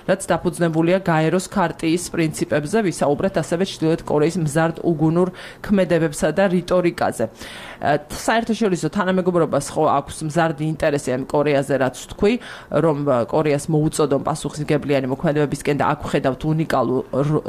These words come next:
როლს, ა, ჩინეთისაო, აღნიშნა ბლინკენმა. რაც შეეხება რუსეთისთვის ლეტალური, ა,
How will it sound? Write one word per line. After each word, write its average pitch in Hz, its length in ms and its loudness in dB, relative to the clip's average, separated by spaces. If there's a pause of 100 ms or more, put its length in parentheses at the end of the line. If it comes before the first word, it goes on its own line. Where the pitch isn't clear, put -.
როლს, 160 320 2 (160)
ა, 87 160 4
ჩინეთისაო, 170 880 0
აღნიშნა 175 420 -2
ბლინკენმა. 185 500 2 (520)
რაც 226 180 2
შეეხება 226 300 2
რუსეთისთვის 180 760 -2
ლეტალური, 147 560 2
ა, - 400 -4